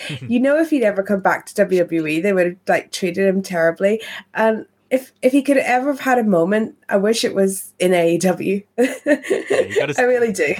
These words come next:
Speaker 1: he got his T N A moment, but it wasn't much to write home about where he came and just
Speaker 2: No,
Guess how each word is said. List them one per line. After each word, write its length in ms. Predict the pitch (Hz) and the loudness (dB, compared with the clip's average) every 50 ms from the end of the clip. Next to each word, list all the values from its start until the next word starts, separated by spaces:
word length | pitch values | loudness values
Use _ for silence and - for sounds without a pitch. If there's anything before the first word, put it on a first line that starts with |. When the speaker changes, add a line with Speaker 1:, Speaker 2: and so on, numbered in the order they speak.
| - - | -6 -8
Speaker 1:
he 160 | - - 170 | -2 0 2
got 100 | 160 294 | 2 2
his 100 | 180 - | 0 0
T 180 | - 269 180 165 | -2 0 2 2
N 80 | 160 | 2
A 120 | 147 143 147 | 2 2 0
moment, 360 | 147 151 151 156 147 135 117 - | 2 0 0 2 0 -2 -2 -2
but 100 | 123 113 | -4 -4
it 40 | 113 | -2
wasn't 260 | 110 113 107 123 123 | -4 -4 -6 -4 -6
much 160 | 107 107 - - | -8 -8 -8 -8
to 100 | 127 107 | -6 -4
write 180 | 113 110 104 | -2 -2 -2
home 200 | - 107 101 104 107 | -2 -4 -4 -4 -2
about 200 | 107 110 113 113 | -2 -2 -2 -2
where 140 | 113 107 101 | -2 -4 -4
he 80 | 104 | -4
came 280 | - - 104 98 98 101 | -4 -4 -4 -4 -4 -6
and 80 | 104 101 | -6 -6
just 180 | 107 101 240 | -4 -4 -2
Speaker 2:
No, 340 | 233 220 208 196 180 165 170 | 0 2 2 2 0 0 -4